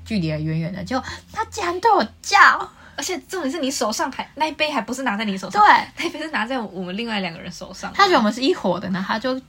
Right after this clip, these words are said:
Speaker 1: 在我附近，然后就故意离我很近，然后就对我叫了一下。我说：“你真的很机车欸。”
Speaker 2: 他知道谁会怕谁不会怕欸。
Speaker 1: 哦。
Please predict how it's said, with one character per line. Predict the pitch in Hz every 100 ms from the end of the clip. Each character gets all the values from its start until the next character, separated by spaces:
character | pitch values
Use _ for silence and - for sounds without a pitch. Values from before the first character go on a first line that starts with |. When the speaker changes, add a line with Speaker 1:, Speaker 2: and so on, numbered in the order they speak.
| -
Speaker 1:
在 | 269 208
我 | 170
附 | 214
近， | 214 196
然 | 185
后 |
就 | 233
故 | 254 254
意 | 233
离 | 180
我 | 170
很 | 175 165
近， | 180 175 - - -
然 | 180
后 | 202
就 |
对 | 220 208
我 | 165
叫 | 202 170
了 | -
一 | 175
下。 | - - - - -
我 |
说 | 523
：“你 |
真 | 466 466
的 |
很 | 381
机 | 370 359
车 | 466
欸。” | 349 349 339 330 294
Speaker 2:
他 | 320
知 | 302
道 | 359
谁 | 359 254 247
会 | 285
怕 | - 254
谁 | - 196
不 | 190
会 | 196
怕 | 359 392 427
欸。 | 427
Speaker 1:
哦。 | 392 359 262